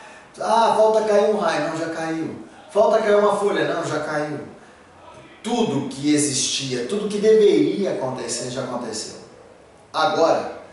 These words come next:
nós só estamos esperando a vontade do Pai. Então, fique firme, meu irmão.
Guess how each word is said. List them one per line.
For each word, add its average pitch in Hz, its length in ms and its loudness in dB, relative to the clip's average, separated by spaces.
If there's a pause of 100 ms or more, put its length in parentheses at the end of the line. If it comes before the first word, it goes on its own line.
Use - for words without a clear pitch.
(200)
nós 135 140 -6
só 135 160 -4
estamos 147 400 -2
esperando 151 480 -4 (420)
a - 60 -14
vontade 123 480 -8
do - 200 -18
Pai. - 140 -16 (1000)
Então, 131 440 -6 (680)
fique 110 220 -14
firme, 202 360 -2
meu 123 180 -10
irmão. 98 240 -12